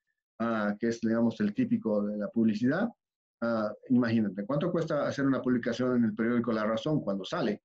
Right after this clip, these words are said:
¿no? ¿Cuánto vale? Ahí estamos hablando de por lo menos unos quinientos dólares, ah, por publicación,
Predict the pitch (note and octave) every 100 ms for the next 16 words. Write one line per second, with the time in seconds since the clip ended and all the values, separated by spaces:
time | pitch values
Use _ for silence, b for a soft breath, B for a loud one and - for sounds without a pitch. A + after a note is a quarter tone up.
0 | _ G#2+ G#2+ D#3+ F#3 _ C3 F3 B3 E3+
1 | A2 G2+ - _ _ _ _ _ _ A#2
2 | A#2 B2+ C#3 D3+ C3 B2 A2+ G#2 A#2+ C3+
3 | C#3+ C#3+ - B2 G#2+ - b b b _
4 | B2 B2+ C3 C3 A2+ A#2 G#2+ C3+ E3+ -
5 | _ _ _ A2+ G#2+ G#2 A#2+ A#2 G#2 G2+
6 | G2+ D3+ A2+